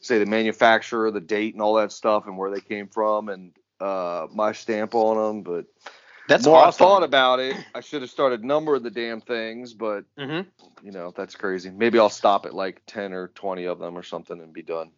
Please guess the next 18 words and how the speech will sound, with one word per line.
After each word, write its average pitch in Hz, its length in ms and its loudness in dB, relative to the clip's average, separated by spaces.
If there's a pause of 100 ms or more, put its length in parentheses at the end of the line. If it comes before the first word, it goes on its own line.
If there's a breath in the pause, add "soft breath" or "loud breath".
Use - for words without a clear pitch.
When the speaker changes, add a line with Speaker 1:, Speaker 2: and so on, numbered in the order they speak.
(100)
Speaker 1:
and 85 80 -18
that's 80 200 -10
Speaker 2:
Well, 82 100 0
Speaker 1:
it. 135 40 -6
Speaker 2:
whenever 165 240 -4
Speaker 1:
Whoever 143 120 -2
Speaker 2:
you're 139 100 -2
in - 40 -4
Speaker 1:
asks. 120 100 -10
Speaker 2:
the - 20 -8
middle 117 300 -4
of 98 100 -10
thing, 104 380 -14
and, 151 120 -6
like, 147 200 -2 (180)
a 139 80 -2
lot 175 240 6
of 180 100 -2